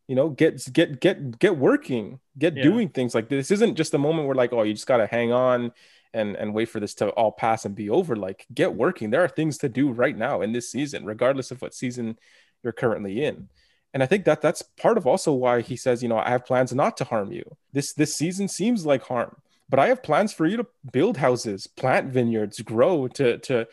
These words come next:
Speaker 1: and, and this is crazy, to reap fruit."
Speaker 2: Mm.
Speaker 1: In the season of uncertainty, in the season of difficulty and trial and, and tribulation and oppression, whatever, there's going to be fruit you're gonna reap that you're gonna benefit from and enjoy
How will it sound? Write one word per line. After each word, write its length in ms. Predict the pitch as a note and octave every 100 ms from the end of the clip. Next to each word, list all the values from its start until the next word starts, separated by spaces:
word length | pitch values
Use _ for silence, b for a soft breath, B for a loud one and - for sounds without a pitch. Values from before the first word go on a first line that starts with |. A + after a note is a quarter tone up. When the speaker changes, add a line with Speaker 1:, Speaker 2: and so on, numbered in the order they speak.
| b b b -
Speaker 1:
and, 160 | C#3
and 100 | B2+
this 140 | D#3 D3
is 100 | A#2+
crazy, 340 | E3+ D#3 A2+
to 180 | A2 B2+
reap 340 | A2 C3 G#3 -
fruit." 540 | - F#3+ G3 - - _ _ _ _ _
Speaker 2:
Mm. 300 | C3 A#2+ A2+ -
Speaker 1:
In 120 | D3
the 80 | C3+
season 400 | - F3+ G3 F#3
of 140 | B2+
uncertainty, 520 | B2+ - D#3+ F#3+ G#3+ E3+
in 60 |
the 60 | A#2+
season 300 | - E3 D#3+
of 160 | A#2+
difficulty 500 | A#2+ D3+ F#3 F#3+ F3
and 80 | A#2+
trial 480 | A#2+ C3 C3+ F#3+ C#3
and, 160 | G#2+ A2 B B A#2
and 100 | A2
tribulation 540 | A#2+ A#2+ C3+ F#3 E3
and 80 | B2
oppression, 380 | - D#3+ - C#3
whatever, 260 | B2+ G3+
there's 300 | C3+ C#3 F3
going 240 | - F3+ G3+
to 80 |
be 100 | D#3+
fruit 320 | D3+ - F3 C#3+
you're 100 | C#3
gonna 180 | C3+ A#2+
reap 320 | C3 A2+ - _ _ _
that 120 | A#2+
you're 120 | A#2 C#3
gonna 240 | B2 A#2 C#3
benefit 520 | A#2+ B2 B2+ - -
from 360 | - - - - _ _ _ -
and 120 | A#2+
enjoy 560 | G#2 G#2 B2 A2+ A2